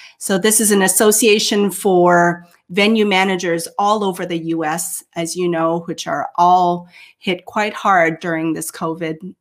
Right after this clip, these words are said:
pandemic. And, um, I talked all around creating marketing plans around addressing people's needs.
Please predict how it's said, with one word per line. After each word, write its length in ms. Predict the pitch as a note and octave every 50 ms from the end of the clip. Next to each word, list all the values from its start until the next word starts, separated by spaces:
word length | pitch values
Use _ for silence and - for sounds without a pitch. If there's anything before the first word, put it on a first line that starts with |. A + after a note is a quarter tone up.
| _
pandemic. 720 | - - F3 E3 D#3+ D#3 D#3 D3+ D#3 D#3+ D#3 - - - - _ _ _ _ _ _ _ -
And, 400 | E3 E3 E3 E3 E3 E3 D#3+ D#3+
um, 440 | E3 D#3+ D#3+ D#3 D#3+ D#3+ D#3+ E3 - _ - - - - -
I 40 | B3
talked 320 | B3+ - E4 E4+ E4 -
all 260 | D4+ C4 C#4+ D4 C4+
around 600 | A#3 A3 G3+ G3+ G3+ G3 G3 G3+ G3 F#3+ F#3+ - - _ _ _ _ -
creating 460 | - - - G#3+ G#3 A3 A#3+ A3+ G#3+
marketing 580 | G3+ G3 F#3 F#3 F#3+ - G#3 F3 E3+ E3 D#3+ E3
plans 800 | E3 - - F3 D#3+ D3 C#3+ C#3+ C#3 D3+ D#3 - - - - _ _ _ _ _ _ _ _ _ _ _ _ -
around 420 | F3 F3 F3+ F3 F3 F3+ F3 F3
addressing 640 | F#3+ E3+ F3 - F#3+ F#3+ F#3+ G3 - - G3 F#3+ F#3
people's 540 | F3 - - E3+ F3 - E3+ E3 - - -
needs. 480 | E3 D#3 D#3 - - - - - -